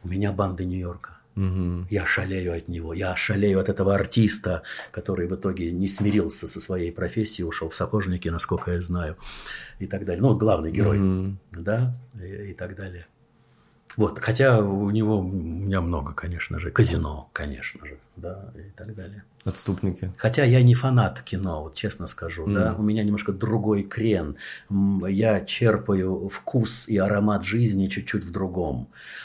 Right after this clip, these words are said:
Speaker 1: А, и, и поэтому, э, ну, как-то у меня не сложилось, э, продолжение кинокарьеры, потому что в какой-то момент я понял, что мне там не до конца хорошо.
Speaker 2: Почему?
Speaker 1: Я долго выращиваю вкус роли.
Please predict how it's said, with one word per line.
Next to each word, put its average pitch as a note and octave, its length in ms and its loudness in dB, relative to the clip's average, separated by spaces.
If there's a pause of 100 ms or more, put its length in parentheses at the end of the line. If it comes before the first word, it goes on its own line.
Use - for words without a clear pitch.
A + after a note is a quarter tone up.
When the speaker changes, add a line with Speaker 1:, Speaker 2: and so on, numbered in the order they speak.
(180)
Speaker 1:
А, F2 580 -4
и, F#2+ 180 -6 (100)
и - 20 -4
поэтому, G#2 640 0
э, F#2 480 -4 (360)
ну, B2 120 4
как-то A#2 240 2
у G#2 40 4
меня A2 180 4
не G#2+ 160 6
сложилось, A2+ 760 4
э, G2+ 140 0
продолжение G2 760 4
кинокарьеры, G#2 680 0
потому F#2 320 -8
что - 160 -8
в - 60 -14
какой-то G#2+ 320 -2
момент G#2 320 0
я G2 100 -8
понял, G#2 240 -2
что - 160 -10
мне G#2 380 -4
там G2+ 260 -8
не G#2 80 -6
до G#2 80 -4
конца G#2+ 400 -6
хорошо. G#2+ 720 -4
Speaker 2:
Почему? A#2+ 260 4 (460)
Speaker 1:
Я A#2+ 580 2
долго G#2+ 600 4
выращиваю G2 1200 0
вкус - 880 2
роли. F#2+ 520 2